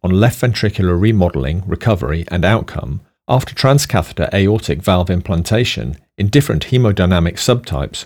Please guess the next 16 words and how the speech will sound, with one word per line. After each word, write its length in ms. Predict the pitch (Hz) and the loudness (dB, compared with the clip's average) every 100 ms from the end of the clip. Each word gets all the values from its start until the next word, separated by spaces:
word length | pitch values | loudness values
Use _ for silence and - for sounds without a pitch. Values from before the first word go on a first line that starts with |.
| _ | _
of 80 | - | -8
severe 540 | - 110 113 98 69 71 | 0 2 4 4 2 0
aortic 520 | 98 95 95 - 65 | 2 2 2 -2 -8
stenosis. 760 | - 87 92 101 - 73 - - _ _ _ _ _ _ _ - | -4 2 2 2 -2 -10 -12 -18 _ _ _ _ _ _ _ 0
Miriam 320 | 87 101 147 | 4 6 4
Puls 460 | 143 104 71 90 - - | 2 -2 -2 -4 -6 -4
and 140 | 95 | -2
colleagues 480 | - 143 64 62 - | 2 2 2 -4 -10
from 220 | - 85 | -4 0
the 60 | 90 | 2
University 500 | 110 131 117 - 95 | 4 4 2 2 2
Medical 360 | 107 120 92 | 2 2 -2
Center 320 | - 78 71 | -2 -2 -2
Göttingen 720 | 76 101 107 - - 73 104 | 0 0 0 -4 -4 -4 -4
in 160 | 92 95 | -2 0
Germany 560 | 98 101 82 65 80 | 4 4 2 -2 -8